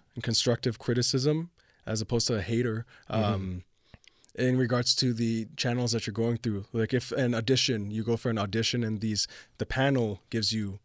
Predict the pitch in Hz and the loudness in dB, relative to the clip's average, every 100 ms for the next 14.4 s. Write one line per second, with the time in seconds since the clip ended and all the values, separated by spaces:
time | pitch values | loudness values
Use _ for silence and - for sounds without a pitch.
0 | _ _ - - - 113 95 - 104 110 | _ _ -18 -16 -2 0 2 0 0 0
1 | 117 113 - 117 117 120 113 117 123 120 | 0 2 2 4 4 2 0 -2 -2 0
2 | 117 110 - 113 120 110 104 - 113 117 | -2 -2 -2 -2 -2 0 0 0 0 0
3 | - - - - 139 151 170 180 - 202 | -2 -16 -14 6 8 10 8 8 10 10
4 | 131 - - _ - 117 147 - 123 135 | 8 -2 -20 _ -4 0 0 -2 -2 0
5 | - 151 139 - 123 127 92 92 - - | 2 4 4 2 0 0 0 -2 -6 -12
6 | - - _ 117 110 101 92 95 _ _ | -18 -20 _ 2 2 0 -4 -8 _ _
7 | - - 151 165 143 151 160 143 131 143 | -10 2 4 6 6 6 4 2 2 4
8 | 120 104 92 - - _ - 135 120 143 | 4 0 0 -2 -4 _ 2 2 6 6
9 | 165 165 156 139 127 101 120 123 110 - | 8 6 4 2 0 2 2 4 2 0
10 | 123 120 - 117 120 117 101 113 117 113 | 2 2 2 2 2 2 0 0 2 2
11 | 117 - 123 113 107 110 110 104 101 101 | 0 -2 0 -2 0 -2 -2 -4 -4 -6
12 | 107 101 113 117 104 98 - - - - | -6 -6 -2 0 -2 -2 -6 -8 -20 -8
13 | 104 - 113 107 113 107 113 110 110 107 | -2 0 0 0 -2 -2 -2 -2 -2 -2
14 | - 95 - 95 | -4 -6 -6 -8